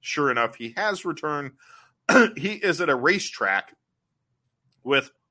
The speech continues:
Lola Lasagna. She says she is there to enter her horse in the for-, in the Wayne Foundation handicap, the Wayne Foundation horse race.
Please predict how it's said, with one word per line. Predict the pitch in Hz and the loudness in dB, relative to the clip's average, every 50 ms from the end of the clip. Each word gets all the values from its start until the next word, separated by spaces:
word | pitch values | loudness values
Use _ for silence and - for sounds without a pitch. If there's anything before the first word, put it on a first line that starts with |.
| _ | _
Lola | - 110 120 151 214 277 320 339 302 320 339 330 294 - - | -14 -2 4 8 8 8 8 8 6 8 6 6 6 4 0
Lasagna. | 185 190 196 - - 170 185 196 180 143 104 85 - - - _ _ _ _ _ _ _ _ _ _ _ _ _ _ _ _ _ _ _ _ _ _ _ _ _ _ _ _ _ | 0 0 0 2 4 4 6 6 6 2 0 -4 -18 -20 -20 _ _ _ _ _ _ _ _ _ _ _ _ _ _ _ _ _ _ _ _ _ _ _ _ _ _ _ _ _
She | - - 151 | -14 -10 -10
says | 151 - - 160 151 151 - - - | -6 -2 2 2 2 2 0 -4 -10
she | - - - 139 | -10 -8 -8 -8
is | 117 107 - | -8 -4 0
there | 156 165 170 160 | 0 2 2 0
to | 147 151 - | -2 -6 -8
enter | 131 131 120 107 | -8 -8 -8 -8
her | - 123 117 107 | -8 -8 -10 -10
horse | 107 - 180 208 202 190 190 - - _ _ _ - | -8 -4 -2 0 0 0 -2 -6 -16 _ _ _ -10
in | 151 165 180 180 180 175 - - | -6 -4 -4 -4 -4 -6 -10 -14
the | 139 127 127 120 110 104 - _ - | -12 -10 -8 -8 -10 -10 -14 _ -6
for-, | 160 170 185 175 - _ _ _ _ - | -4 -4 -4 -4 -8 _ _ _ _ -12
in | 123 131 135 143 | -10 -8 -8 -8
the | 139 123 107 | -10 -10 -10
Wayne | 101 110 147 180 190 190 196 185 175 | -8 -6 -6 -4 -4 -6 -8 -10 -10
Foundation | - - 135 135 135 127 131 135 127 - - 131 123 127 123 _ _ - | -6 -6 -4 -4 -4 -6 -6 -8 -8 -8 -12 -12 -14 -14 -18 _ _ -14
handicap, | 117 104 87 73 - - 67 55 - - _ _ _ _ _ _ _ _ _ _ _ _ _ | -14 -14 -14 -14 -14 -12 -12 -12 -12 -14 _ _ _ _ _ _ _ _ _ _ _ _ _
the | - 107 | -12 -8
Wayne | 101 113 135 160 170 175 175 165 | -4 -2 -2 0 0 -2 -4 -6
Foundation | 156 - 147 147 143 127 123 120 120 120 - 127 117 113 110 - _ _ _ _ | -4 -2 -2 -2 -2 -2 -4 -4 -4 -6 -8 -12 -12 -14 -14 -20 _ _ _ _
horse | - - 101 82 - - - | -14 -12 -12 -12 -12 -14 -18
race. | - - - - - - | -18 -20 -18 -18 -20 -20